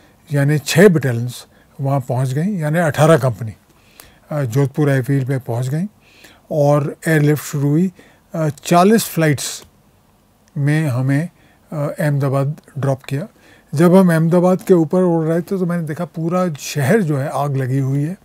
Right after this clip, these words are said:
जगह जगहों पे आग लगी हुई है। अ, जो अहमदाबाद एयरफील्ड है बिल्कुल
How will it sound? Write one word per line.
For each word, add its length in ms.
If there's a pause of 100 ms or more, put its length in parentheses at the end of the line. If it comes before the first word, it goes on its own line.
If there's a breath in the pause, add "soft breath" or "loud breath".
(500 loud breath)
जगह 420
जगहों 320
पे 200 (400 soft breath)
आग 220
लगी 200
हुई 220
है। 160
अ, 40 (1120 loud breath)
जो 160
अहमदाबाद 580
एयरफील्ड 400
है 140
बिल्कुल 380